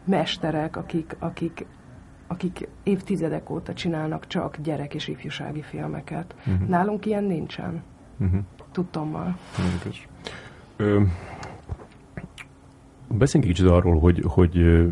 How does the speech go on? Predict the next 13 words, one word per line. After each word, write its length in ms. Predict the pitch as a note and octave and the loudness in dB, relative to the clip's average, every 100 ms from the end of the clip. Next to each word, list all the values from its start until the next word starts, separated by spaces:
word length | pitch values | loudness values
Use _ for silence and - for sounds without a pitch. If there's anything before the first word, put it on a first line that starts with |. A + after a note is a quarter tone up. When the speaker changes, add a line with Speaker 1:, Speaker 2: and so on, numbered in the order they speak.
| - | 0
Speaker 2:
hogy 280 | - F2+ E2 | 0 4 6
a 260 | E2+ E2+ E2 E2 - - - - - - - - - - - - - - - - - - | 6 6 4 0 -6 -10 -16 -20 -20 -20 -20 -20 -20 -20 -20 -20 -20 -20 -20 -20 -20 -2
Ebben 300 | - E2+ F2 | 2 6 6
a 180 | F2 E2+ - - - - | 8 6 2 -14 -20 -4
pörgős 640 | - G2+ E2+ E2+ D#2 - - - - - | 4 4 6 4 2 -4 -12 -14 -16 -18
filmes 320 | - G#2 F2+ | 4 8 8
szakmában, 520 | - F2 - E2 D#2+ E2 | 6 2 4 6 6 6
amiben, 340 | E2 E2 E2 | 6 6 4
amiben 380 | D#2+ E2+ E2 E2 | 4 2 4 4
te 100 | F#2 | 6
dolgozol, 680 | E2+ F2 F2 E2+ F2+ F2+ F2+ - - - - | 6 6 6 6 8 6 4 -6 -16 -18 -2
ö, 460 | F#2+ F2+ F2+ F2+ F2+ - - - - - - - - - - - - - - | 6 8 10 8 4 -2 -12 -20 -20 -18 -18 -20 -20 -20 -20 -20 -20 -20 0
a, 260 | F#2+ F2+ | 6 8